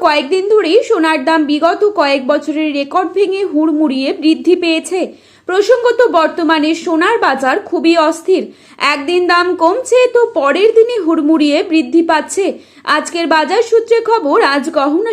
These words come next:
সোনার পাশাপাশি পাকা সোনার দামও নিম্নমুখী রয়েছে। সোনার সাথে পাল্লা দিয়ে কমেছে রূপোর দামও। তো আসুন বন্ধুরা, আজকে জেনে নেব কত টাকা কমেছে সোনার দাম। বর্তমান বাজার মূল্য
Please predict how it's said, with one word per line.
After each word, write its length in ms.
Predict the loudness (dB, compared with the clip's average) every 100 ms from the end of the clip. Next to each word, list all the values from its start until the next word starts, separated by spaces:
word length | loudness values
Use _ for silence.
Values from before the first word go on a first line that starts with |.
| -4
সোনার 280 | -2 -2 -2 -2
পাশাপাশি 600 | -2 -4 -4 -4 -4 -6 -6 -10 _ -2
পাকা 340 | 0 0 0 2
সোনার 300 | 2 2 0 0
দামও 280 | -2 0 0 2
নিম্নমুখী 600 | 2 2 2 -2 -2 4 4
রয়েছে। 380 | 4 2 0 -4 -4 -8 _ _
সোনার 360 | -6 -2 0 0
সাথে 200 | 0 0 0 0
পাল্লা 300 | 0 0 -2 -4
দিয়ে 160 | -2 -2 0
কমেছে 420 | -2 -2 -2 -2 0 0
রূপোর 300 | -2 0 0 2
দামও। 280 | 2 2 -2 -6 -20 _ 0
তো 40 | 2 2
আসুন 220 | 0 -2 -2
বন্ধুরা, 300 | 0 2 4 2
আজকে 220 | 0 -2 -2 0
জেনে 200 | 0 0
নেব 140 | 0 0 0 0
কত 160 | -2 -2 -4
টাকা 180 | -2 -2 0
কমেছে 400 | 0 0 -4 0 0 0
সোনার 360 | 0 0 0 0
দাম। 140 | 0 0 -4 -16 -20 -2 2
বর্তমান 460 | 2 2 0 0 0 0
বাজার 280 | 2 0 0
মূল্য 180 | 2